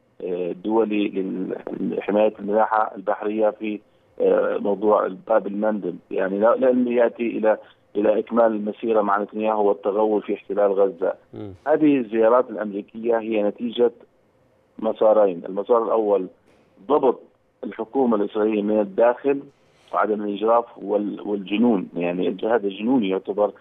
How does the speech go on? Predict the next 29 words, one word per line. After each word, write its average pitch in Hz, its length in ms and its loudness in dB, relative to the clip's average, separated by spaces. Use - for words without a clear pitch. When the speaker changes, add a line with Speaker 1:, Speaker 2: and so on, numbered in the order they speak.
Speaker 1:
نسف 190 220 -4
عملية 98 300 -2
السلام 101 460 0
وإلغاء 95 420 0
السلطة 101 380 -2
ومواجهة 98 380 2
السلطة 104 380 -2
عسكرياً 104 540 -2
ومسلحة. 101 880 -2
ماذا 175 300 4
ستفعل 147 460 2
السلطة 127 680 2
إلى 113 180 -2
الآن؟ 117 360 -2
وهي 110 340 0
لا 226 140 4
تفعل 185 380 0
شيء 160 380 -2
في 95 140 -12
جنين 117 340 -4
ونابلس، 127 540 0
لكن 107 160 0
Speaker 2:
مهم. 127 200 -6
Speaker 1:
إذا 113 120 0
تطورت 143 560 2
المواجهات 117 560 -2
بين 123 160 2
السلطة 143 380 -2
الفلسطينية 120 880 -2